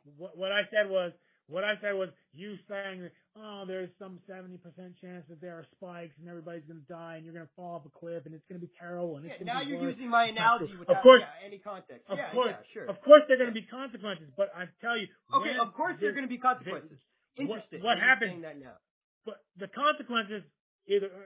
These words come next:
Speaker 1: generally what happens is thing, two things happen. Either one, the powers that be say, "We don't care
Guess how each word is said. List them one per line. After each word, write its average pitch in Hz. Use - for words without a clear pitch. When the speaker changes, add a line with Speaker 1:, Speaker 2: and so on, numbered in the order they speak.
Speaker 1:
generally 233
what 175
happens 170
is 151
thing, 196
two 196
things 175
happen. 135
Either 165
one, 196
the 185
powers 202
that 160
be 190
say, 175
"We 170
don't 170
care 175